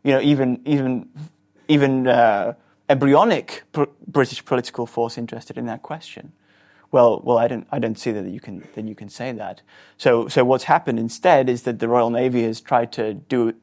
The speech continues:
as best it can to, to act as a sort of a, an eight to ten percent, uh, reinforcement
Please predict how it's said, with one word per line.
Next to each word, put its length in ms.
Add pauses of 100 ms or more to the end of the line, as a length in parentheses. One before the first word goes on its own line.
as 160
best 320
it 120
can 480 (340)
to, 240
to 160
act 240
as 80
a 80
sort 240
of 100
a, 120 (420)
an 220
eight 220
to 180
ten 300
percent, 580 (1040)
uh, 360 (340)
reinforcement 920